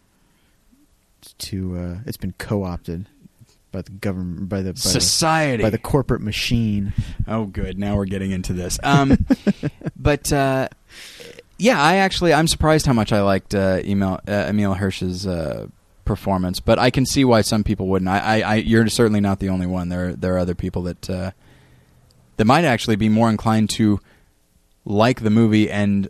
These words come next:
Speaker 2: agree with it philosophically more than we do, who don't like his performance.
Speaker 1: Hmm.
Speaker 2: Um,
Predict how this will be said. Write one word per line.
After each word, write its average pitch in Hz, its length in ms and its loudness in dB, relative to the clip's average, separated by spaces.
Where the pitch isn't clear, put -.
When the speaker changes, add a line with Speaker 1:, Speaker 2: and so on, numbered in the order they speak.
Speaker 2:
agree 101 380 2
with 127 220 4
it 104 260 2
philosophically 113 800 2
more 98 220 2
than 92 320 0
we 123 220 2
do, 92 340 0
who 117 180 4
don't 101 280 2
like 92 220 -4
his 90 140 -10
performance. - 640 -10
Speaker 1:
Hmm. 101 120 -4
Speaker 2:
Um, 90 500 -2